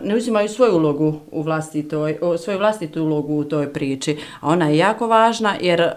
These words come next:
politika nije tamo neka čudna aktivnost kojom se bave oni, a ne mi. I to mi se čini jako važno naglasiti.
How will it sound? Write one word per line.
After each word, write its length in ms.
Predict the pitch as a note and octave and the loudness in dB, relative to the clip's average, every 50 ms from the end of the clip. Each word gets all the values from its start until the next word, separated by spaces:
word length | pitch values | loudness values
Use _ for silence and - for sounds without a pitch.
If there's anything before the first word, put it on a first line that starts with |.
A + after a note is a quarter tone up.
| - - - - | -6 -14 -10 -4
politika 360 | - E3+ F3 F#3+ F#3 - F3+ | -2 -2 -2 -2 -2 -2 -2
nije 200 | E3 F#3 F#3+ F#3 | 0 0 -2 -2
tamo 220 | F#3 G#3+ G3+ G3 G3 | 0 0 0 0 -2
neka 280 | G3 F#3+ F#3+ - F3+ | -2 -4 -4 -4 -6
čudna 320 | E3+ - G3 F#3+ F3+ E3 D#3+ | -6 -6 -6 -4 -2 -2 -2
aktivnost 560 | D#3 - - F3+ F3 E3+ E3+ D#3 D3 D3 - | -2 -4 -4 -4 -2 0 2 0 0 0 -2
kojom 200 | E3 D#3+ D#3 D#3 | 0 0 0 0
se 160 | D#3 D#3 E3 | 0 0 -2
bave 380 | D3+ E3 F3+ E3+ D#3 D#3+ D3+ D3+ | 0 2 2 2 2 2 0 2
oni, 360 | D#3 E3 F3 F3+ F3+ E3+ E3 - | 2 2 2 0 0 -2 -4 -4
a 100 | - D#3 | -2 0
ne 120 | D3 D3+ D3+ | 2 4 4
mi. 380 | C#3+ C#3 C#3 C3+ C3+ C3 C3+ - - - - - - - | 4 2 0 -2 -2 -4 -6 -10 -18 -20 -20 -18 -8 -4
I 200 | D3 D3 D3+ D3 | -2 -2 0 0
to 160 | F#3 F#3+ F3+ | 0 0 0
mi 60 | E3+ | 0
se 120 | D#3 E3 | -2 -4
čini 240 | D3+ - E3+ E3 D#3+ | -4 -2 0 2 2
jako 280 | D#3+ D3+ D3 D3+ D#3 D3+ | 4 2 2 0 0 0
važno 360 | D3+ D3+ D#3 D#3 D3+ D#3 D3 | 2 2 2 2 2 2 0
naglasiti. 720 | D3 D3 C#3 C#3 C#3 C#3+ D3 E3 E3 - A3+ - B3+ B3 | 0 0 -2 -2 -2 0 0 0 -2 -4 -6 -4 -4 -4